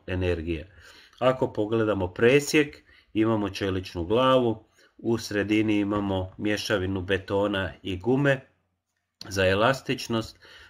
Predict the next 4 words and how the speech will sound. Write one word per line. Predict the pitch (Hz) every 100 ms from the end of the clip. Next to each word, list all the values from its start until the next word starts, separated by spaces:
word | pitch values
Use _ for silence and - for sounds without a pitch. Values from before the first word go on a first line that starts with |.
| _ -
i | 113 113 - _ _ _ _ - -
naravno | 73 104 107 107 101 98 95 92 - _ _
za, | 87 85 95 95 95 92 90 - -
e, | 90 85 87 87 85 82